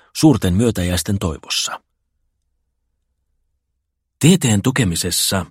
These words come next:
hallitsijat olivat yhtä lailla ratkaisevassa asemassa aikoina, jolloin tutkijan ammatti, koko tiedekäsityksestä puhumattakaan, ei ollut samalla tavalla institutionalisoitunut kuin nykyään.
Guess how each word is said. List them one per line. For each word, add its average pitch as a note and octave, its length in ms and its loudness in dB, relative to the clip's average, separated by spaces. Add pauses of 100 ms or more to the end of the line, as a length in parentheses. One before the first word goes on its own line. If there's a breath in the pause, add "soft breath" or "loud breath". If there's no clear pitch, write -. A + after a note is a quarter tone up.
(600)
hallitsijat A2+ 560 0
olivat G#2 300 0
yhtä C3+ 300 -2
lailla A2 260 2
ratkaisevassa F#2+ 840 -4
asemassa G2 500 -2
aikoina, F#2 600 -4 (800 soft breath)
jolloin G#2+ 320 2
tutkijan G#2 460 -2
ammatti, G2 600 -2 (640)
koko B2 240 2
tiedekäsityksestä G#2 960 -2
puhumattakaan, F#2 880 -4 (840 soft breath)
ei A#2+ 120 4
ollut A2 180 0
samalla G#2+ 380 2
tavalla G2 420 0
institutionalisoitunut F#2+ 1300 -2
kuin G#2 220 -2
nykyään. F2 480 -6